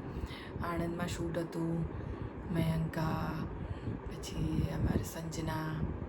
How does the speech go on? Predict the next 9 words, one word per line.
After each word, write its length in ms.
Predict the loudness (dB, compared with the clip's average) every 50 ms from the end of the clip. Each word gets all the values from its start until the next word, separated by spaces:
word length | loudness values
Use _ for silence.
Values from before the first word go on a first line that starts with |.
| -4 -2 -4 -2 -2 -2 -2 0 0 0 0 0 0
પછી 160 | 0 0 -2
પૂર્વાજી, 1040 | -2 -2 -2 0 0 2 2 2 2 2 0 0 2 2 2 4 4 2 2 2 0 0 -2 -4 -6 -6 -8 -8 -8 -8 -8 -8 -8 -8 -6 -6
બધા 140 | -4 -2 0
જોડે 260 | 0 0 0 0 2
બહુ 200 | 2 4 4 4
જ 220 | 4 6 8 10 10
મજા 180 | 10 10 10
આવી. 200 | 8 8 8 6
અમારા 240 | 4 2 -2 -4 -4